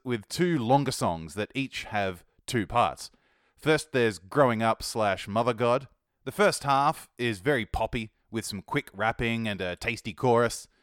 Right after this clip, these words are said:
Then a piano comes in to segue the melancholy finish of the song. It's about his mother, duh, while the final song, Angels,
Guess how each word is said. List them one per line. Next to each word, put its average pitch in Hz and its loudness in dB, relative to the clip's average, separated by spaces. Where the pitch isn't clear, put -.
Then 202 2
a 170 4
piano 143 2
comes 143 -2
in 151 -2
to 131 -2
segue 120 2
the 113 -4
melancholy 113 -2
finish 135 -8
of 135 -4
the 143 -6
song. 151 -6
It's 139 -4
about 175 2
his 117 -8
mother, 117 0
duh, 98 -4
while 135 6
the 123 -2
final 156 4
song, 113 -2
Angels, 123 -4